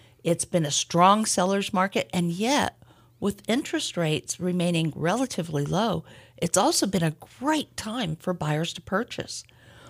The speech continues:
So what has this done? It's caused demand for housing to outpace the number of homes available for sale, and it's caused buyers to do everything they can to make their offers stand out.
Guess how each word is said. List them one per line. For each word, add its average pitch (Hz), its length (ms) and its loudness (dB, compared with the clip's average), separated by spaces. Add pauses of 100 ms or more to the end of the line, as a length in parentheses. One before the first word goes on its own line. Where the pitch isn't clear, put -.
(220)
So 226 160 2
what 208 220 4
has 254 140 4
this 247 200 2
done? 269 360 -2 (120)
It's 254 200 -2
caused 220 520 0
demand 190 460 -4
for 160 120 -8
housing 170 500 -2
to - 140 -10 (120)
outpace 185 560 0
the 170 80 -4
number 165 280 2
of 160 120 -2
homes 160 300 2
available 143 480 0
for 143 160 -6
sale, 131 360 0 (440)
and 190 160 2
it's - 160 -2
caused 220 480 2
buyers 170 440 2 (300)
to 208 80 0
do 185 220 2 (240)
everything 277 640 2
they 233 140 2
can 285 560 0 (400)
to 220 100 2
make 175 220 4
their - 180 0
offers 131 380 -2
stand 131 420 0
out. 127 220 -4